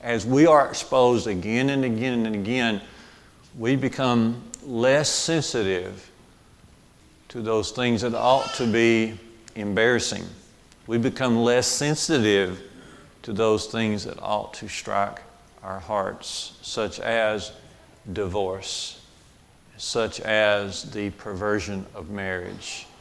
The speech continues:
such as bad words, such as immodesty,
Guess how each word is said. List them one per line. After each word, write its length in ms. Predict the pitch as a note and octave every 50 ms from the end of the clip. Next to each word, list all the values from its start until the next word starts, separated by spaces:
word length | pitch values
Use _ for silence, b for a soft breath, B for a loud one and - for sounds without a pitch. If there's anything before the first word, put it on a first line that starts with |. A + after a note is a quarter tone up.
| - - -
such 400 | - - - A#2+ A#2 G#2+ - A#2+
as 340 | A2+ A2 A2 A2 G#2+ F#2+
bad 360 | F2 G#2+ G2+ A2 G#2+ G#2+ G#2 F#2+
words, 800 | G2 G2+ G#2 G2+ G2 F#2+ F2+ F2+ F2+ - - - - - - - - - - - - _ _ _ _ - _ -
such 420 | - - - B2 A#2 G#2+ - -
as 440 | G#2 G#2+ A2 G#2+ G#2+ G2+ - - -
immodesty, 920 | B2 G#2+ G#2+ G#2+ G2+ G2+ G2+ G2+ G#2 G2+ F2+ - - - G2 F#2 F#2+ G2